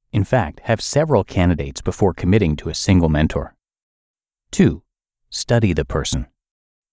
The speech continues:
Follow his blog. Get to know people who know him.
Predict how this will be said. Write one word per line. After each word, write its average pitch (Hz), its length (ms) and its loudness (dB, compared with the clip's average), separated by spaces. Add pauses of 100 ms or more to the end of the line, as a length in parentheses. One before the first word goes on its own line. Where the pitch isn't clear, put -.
(320)
Follow 180 300 2
his 165 100 0
blog. 98 400 0 (480)
Get - 160 -2
to 160 100 0
know 160 140 6
people 170 240 0
who 151 160 6
know 135 160 6
him. 110 240 0